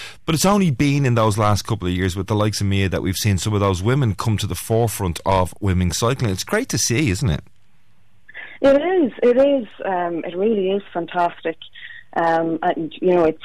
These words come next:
Speaker 2: it's having, uh, that sport within the community as well that, that really promotes and gives people that springboard to get cycling, to, to get to that level of, of competition, and, you know,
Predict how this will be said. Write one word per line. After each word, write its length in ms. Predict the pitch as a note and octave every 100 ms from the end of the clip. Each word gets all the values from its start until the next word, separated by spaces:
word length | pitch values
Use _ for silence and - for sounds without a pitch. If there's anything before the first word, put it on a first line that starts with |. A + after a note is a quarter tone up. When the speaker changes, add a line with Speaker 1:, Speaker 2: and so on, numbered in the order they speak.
| -
Speaker 2:
it's 140 | D3+ - -
having, 460 | F#3 F3+ E3 D#3 - - -
uh, 120 | E3+ D#3+ - -
that 160 | E3 -
sport 400 | - F3 E3+ D#3+
within 560 | D#3+ D#3+ F3 E3+ E3 D3
the 80 | -
community 560 | - E3 E3+ E3+ D#3 D3+
as 100 | D3
well 320 | D#3+ E3+ D#3+
that, 240 | D#3 D3+
that 140 | - -
really 560 | E3+ E3+ D#3+ D#3+ - - - -
promotes 420 | - E3+ E3+ D#3+ - - -
and 160 | E3 D3+
gives 200 | E3+ -
people 300 | E3+ E3 D#3
that 180 | D#3+ D#3 -
springboard 680 | F3 E3 D#3 D#3 D#3 D3 - - - - -
to 60 |
get 200 | - E3 -
cycling, 640 | E3+ E3 E3 E3 E3 E3+ - -
to, 100 | D3
to 140 | -
get 260 | C3+ D#3+ E3 - -
to 80 |
that 240 | F3 E3+ E3+
level 400 | E3+ E3 D#3+ D#3+
of, 140 | D3 - - E3+
of 80 | -
competition, 680 | E3 D#3+ - E3+ E3+ E3+ D#3+ - - - -
and, 340 | F3 E3 D#3+ - - -
you 140 | F#3
know, 100 | E3